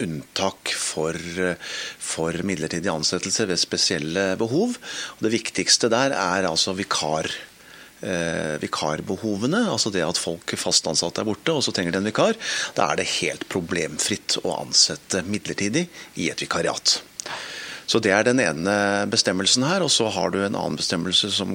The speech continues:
går da på, eh, dette med midlertidig behov i virksomheten, og det er en mye snevrere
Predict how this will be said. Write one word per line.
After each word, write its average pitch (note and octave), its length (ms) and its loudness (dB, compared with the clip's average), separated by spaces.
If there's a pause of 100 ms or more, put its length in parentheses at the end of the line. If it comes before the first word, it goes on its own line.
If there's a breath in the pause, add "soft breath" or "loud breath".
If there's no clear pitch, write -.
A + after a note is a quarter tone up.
går F2 320 2
da D#2 160 0
på, E2+ 560 -4 (640 loud breath)
eh, E2 320 0
dette E2 320 -2
med E2 320 -2
midlertidig - 480 -4
behov F#2 400 -4
i F#2 320 0
virksomheten, F#2+ 480 0
og A2+ 80 0
det F2 140 -2
er - 20 0
en G#2+ 140 0
mye E2 180 -2
snevrere E2 1040 2